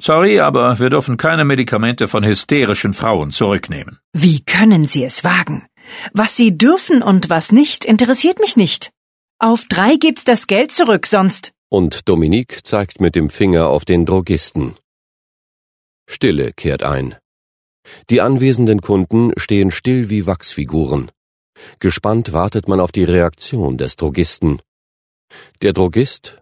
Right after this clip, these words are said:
Speaker 3: neigt sich zu Dominique über die Theke und fragt leise:
Speaker 1: Tragen Sie eine kugelsichere Weste?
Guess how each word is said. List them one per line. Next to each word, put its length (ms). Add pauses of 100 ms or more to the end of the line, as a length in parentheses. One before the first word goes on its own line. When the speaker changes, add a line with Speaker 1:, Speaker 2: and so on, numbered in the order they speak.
Speaker 3:
neigt 340
sich 180
zu 100
Dominique 480
über 160
die 140
Theke 460 (680)
und 160
fragt 420
leise: 600 (600)
Speaker 1:
Tragen 360
Sie 160
eine 220
kugelsichere 800
Weste? 400